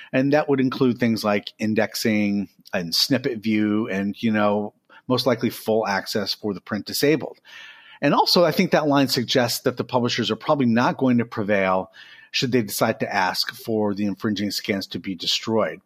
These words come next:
because the court has basically acknowledged that there's legal uses for them. I don't know that the publishers are going to ask for that. I think that's a terrible look for the publishing industry, but we will soon, we will soon see.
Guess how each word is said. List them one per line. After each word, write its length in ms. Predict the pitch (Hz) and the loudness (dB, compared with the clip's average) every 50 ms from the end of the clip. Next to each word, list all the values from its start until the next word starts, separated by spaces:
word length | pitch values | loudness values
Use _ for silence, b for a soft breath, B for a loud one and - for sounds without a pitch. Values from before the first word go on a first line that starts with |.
| _ | _
because 640 | - 117 - - - 110 95 90 92 - - - - - _ _ - 110 95 - - - | -10 -8 -6 -2 -2 0 0 0 -2 -2 -4 -4 -6 -10 _ _ -14 -14 -14 -14 -16 -18
the 80 | - 101 | -14 -14
court 240 | - - 127 110 | -4 -2 -2 -2
has 80 | 95 - | -2 -2
basically 320 | - 123 113 - 120 117 | -4 -2 -4 -2 -2 -2
acknowledged 420 | 98 87 98 110 117 127 117 98 - | -2 0 0 2 2 2 2 0 -2
that 120 | 107 - | -6 -6
there's 180 | - 95 90 95 | -6 -10 -8 -4
legal 260 | 107 110 101 107 104 | -6 -4 -2 -4 -2
uses 360 | 101 120 170 190 - - - | 0 0 -2 0 -2 -4 -6
for 200 | - - 90 85 | -6 -6 -8 -8
them. 200 | - - - - B B B B B - | -6 -10 -12 -14 B B B B B 0
I 100 | 147 151 | 2 4
don't 160 | 151 151 131 | 4 4 4
know 120 | 127 123 | 4 4
that 160 | 113 117 110 - | 2 0 -2 -4
the 80 | 113 | -6
publishers 420 | - - 113 104 101 - - 104 92 | -2 -2 -2 -2 -2 -4 -4 -6 -6
are 40 | 92 | -8
going 280 | - - 110 113 123 127 | -4 -2 0 2 2 2
to 100 | 165 127 | 2 0
ask 180 | 123 143 - | 0 -2 -2
for 100 | - - | -4 0
that. 200 | 131 135 156 - | 2 2 2 2
I 60 | 98 92 | 0 -2
think 160 | 117 113 101 | -2 -2 -2
that's 160 | 107 - - | -4 -8 -8
a 60 | - | -14
terrible 500 | - - - 117 117 117 107 110 107 101 | -12 -4 0 2 2 2 2 2 0 0
look 180 | 110 123 120 - | 0 -2 -4 -6
for 80 | 113 | -6
the 80 | 101 98 | -6 -4
publishing 440 | - - 110 110 117 - 131 127 131 | -2 -2 -2 -2 -2 -2 0 0 2
industry, 520 | 131 131 131 123 - - 143 139 135 135 B B B B B B B B B | 2 0 0 -2 -2 0 0 0 0 -2 B B B B B B B B B
but 80 | 110 | -4
we 160 | 92 98 113 | -2 0 0
will 120 | 117 113 113 | 0 0 0
soon, 340 | - - - 117 113 123 120 | 0 0 2 2 2 2 0
we 120 | 117 120 | 0 0
will 100 | 120 117 | 0 0
soon 300 | 110 - 123 113 104 95 | 0 0 0 0 0 -2
see. 360 | - - - 107 87 - - | -4 -4 -4 -4 -4 -6 -10